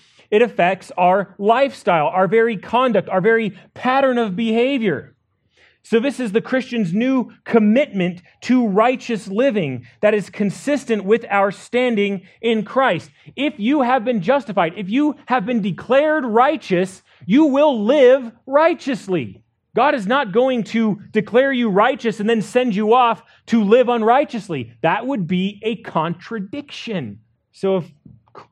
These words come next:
if God himself has declared you righteous, you can bet your soul that he has given you every provision to live consistently with that declaration. So those are all the, that is the outflow of Christ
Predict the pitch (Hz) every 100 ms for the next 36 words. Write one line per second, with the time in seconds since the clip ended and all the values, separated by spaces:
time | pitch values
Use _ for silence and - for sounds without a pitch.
0 | _ _ 160 127 208 247 240 - 233 214
1 | 185 156 151 196 196 185 143 - - 190
2 | 160 185 208 185 143 - - _ 170 180
3 | - 170 127 220 262 196 180 - - 240
4 | 226 151 - _ 185 170 220 202 147 175
5 | 220 208 180 180 233 247 214 - 190 143
6 | 202 277 170 165 165 - _ - 208 180
7 | 277 214 - 202 - 294 277 233 196 208
8 | 190 214 214 202 175 156 143 185 196 247
9 | 240 - - _ _ _ _ 190 190 196
10 | 208 190 131 - _ - 214 240 170 175
11 | - 277 240 170 - 160 127 117 113 -
12 | 147 - 220 214 208 -